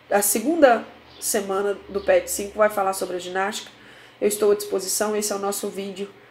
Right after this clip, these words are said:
de hoje, bem tranquilo, bem simples, não tem muito o que falar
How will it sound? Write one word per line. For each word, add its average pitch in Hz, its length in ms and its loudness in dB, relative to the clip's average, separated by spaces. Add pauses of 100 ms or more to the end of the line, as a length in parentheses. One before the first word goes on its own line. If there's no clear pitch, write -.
(120)
de 175 200 -2
hoje, 196 240 4
bem 240 220 2
tranquilo, 220 400 -2
bem 208 200 0
simples, 208 560 -6
não 202 140 -4
tem 233 180 0
muito 220 260 -2
o 202 40 -12
que - 80 -16
falar 196 500 0